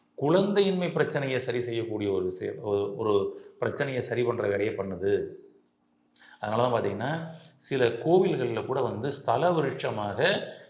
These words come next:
இந்த மந்தாரை மரங்கள் வந்து இருக்கும். அந்த கோயிலோட பெரிய விசேஷமே அதான் சொல்லுவாங்க. அந்த கோயில்ல போனா வந்து பார்த்தீங்கன்னா வந்துட்டு, அ, குழந்தையின்மை பிரச்சனை வந்து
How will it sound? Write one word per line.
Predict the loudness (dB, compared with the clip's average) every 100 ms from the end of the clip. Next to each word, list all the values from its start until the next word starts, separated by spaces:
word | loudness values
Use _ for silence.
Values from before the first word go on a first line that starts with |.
| -14
இந்த | -6 -4
மந்தாரை | -4 2 4 4 2
மரங்கள் | 0 -2 -2 -2
வந்து | -2 -2
இருக்கும். | -2 -6 -16 -20 _ _ _ _ _ -20 -16
அந்த | -4 -2
கோயிலோட | 2 2 2 0
பெரிய | 0 0 2
விசேஷமே | 2 2 0 0 -2 0
அதான் | 0 0
சொல்லுவாங்க. | -2 -4 -6 -12 -18 -20 _ _ _
அந்த | -4 2
கோயில்ல | 4 4 2
போனா | -2 -4 -6
வந்து | -4 -2
பார்த்தீங்கன்னா | -2 -2 -4
வந்துட்டு, | -4 -2 -2 -2 -4 -14 -12 -6
அ, | -6
குழந்தையின்மை | -4 -4 -4 -4 -4
பிரச்சனை | -6 -6 -8
வந்து | -10